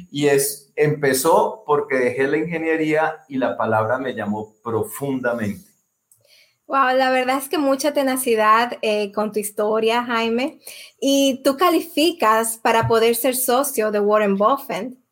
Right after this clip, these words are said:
Speaker 2: tú sabes. <laughs> Porque tú sabes que Warren, eh, dice que él no se asocia con personas que no han, eh, se, no se han caído, no han visto derrota, eh, menos de dos veces.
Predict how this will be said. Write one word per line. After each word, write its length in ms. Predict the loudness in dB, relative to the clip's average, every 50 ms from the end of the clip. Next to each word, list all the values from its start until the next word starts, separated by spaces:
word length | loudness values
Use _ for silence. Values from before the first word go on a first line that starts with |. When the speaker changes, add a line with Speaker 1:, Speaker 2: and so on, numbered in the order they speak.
| _ _ _ -6 -6
Speaker 2:
tú 80 | -4
sabes. 480 | -2 0 4 4 6 6 4 4 0 0 -2 -6 -12 -14 _ 2
<laughs> 1120 | 2 4 4 4 6 6 4 6 4 2 2 0 -2 -2 -4 -6 -8 -8 -10 -14 -4 _
Porque 260 | 4 6 6 6 6
tú 40 | 6
sabes 200 | 4 2 2 4
que 100 | 4 4
Warren, 400 | 4 4 4 4 2 0 0 -4 -6 -12 _
eh, 340 | -6 -2 -2 0 0 -2 0
dice 540 | 0 -2 -2 -2 -2 -2 -2 -2 -2 -4 -2
que 460 | 0 2 4 4 4 2 2 0 0 0
él 160 | 0 0 0
no 80 | 0 -2
se 120 | -2 -2
asocia 440 | -2 0 -2 -2 -2 -2 -4 -6 -4
con 200 | -4 -4 -2 -2
personas 440 | -4 -4 -2 -2 0 0 0 -2 -2 -2
que 140 | 0 0 2
no 300 | 2 2 2 2 2 2
han, 520 | 2 2 2 0 0 -2 -2 -6 -8 -8
eh, 640 | -6 -2 0 0 2 2 2 2 2 2 0 0 -4 -8
se, 280 | -12 -8 -6 -4 -2
no 180 | -2 -2 -2 -2
se 140 | -2 -2 -2
han 160 | -2 -2 0
caído, 360 | 0 0 2 2 0 -2 -2
no 100 | -4 -4
han 120 | -4 -6
visto 220 | -8 -10 -6 -2 -2
derrota, 600 | -2 -2 -2 -2 -4 -4 -4 -2 -2 -2 -2 -4 -8 _ -20 -20 -20 _ _
eh, 720 | -2 0 2 2 4 4 4 4 4 4 2 2 0 -6 -8
menos 380 | -4 -2 0 0 0 0 -2 -2
de 120 | -2 -2
dos 200 | -2 -2 -6 -6
veces. 440 | -8 -8 -8 -8 -8 -8 -8 -6